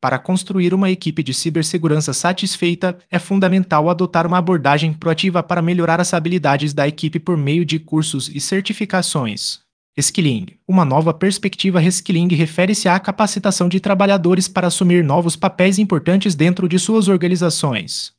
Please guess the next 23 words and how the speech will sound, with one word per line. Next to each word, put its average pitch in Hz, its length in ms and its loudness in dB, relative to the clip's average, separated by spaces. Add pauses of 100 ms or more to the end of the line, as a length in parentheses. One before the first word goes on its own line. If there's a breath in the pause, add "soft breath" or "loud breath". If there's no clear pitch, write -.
(220)
Tradicionalmente, 180 920 -2 (200 loud breath)
a 180 100 -2
tecnologia 190 640 -2
da 160 80 -4
informação 175 560 -2
tem 196 160 -2
sido 196 260 -4
o 202 60 -4
caminho 170 380 0
principal 190 560 -2
para 156 160 -4
a 143 60 -4
cibersegurança, 170 1000 -4
mas 156 280 0
novos 180 340 -2
profissionais 185 640 -4
estão 180 300 -2
vindo 175 300 -2
de 185 100 -2
diversas 165 560 -2
origens 185 480 -2
e 165 60 -6
setores. - 800 -6